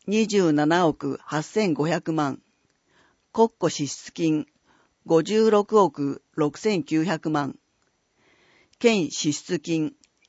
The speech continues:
二十二億六千八百万。地方債二十二億五千百万。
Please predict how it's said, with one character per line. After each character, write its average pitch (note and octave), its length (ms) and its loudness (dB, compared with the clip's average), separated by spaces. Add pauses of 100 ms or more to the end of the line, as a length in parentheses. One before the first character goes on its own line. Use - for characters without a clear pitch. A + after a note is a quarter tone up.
(140)
二 A3 180 -2
十 F#3+ 280 2
二 E3+ 160 2
億 D3 240 0
六 C3+ 220 -6
千 F#3 220 -2
八 C3+ 280 -6
百 D#3+ 240 -4
万。 C#3+ 280 -4 (840)
地 E3 160 -6
方 A3 260 4
債 C3 340 -6 (580)
二 A3 180 0
十 F3+ 280 2
二 E3 180 0
億 D3+ 220 0
五 C#3+ 160 -4
千 F#3 280 -2
百 C#3+ 280 -6
万。 D3 280 -4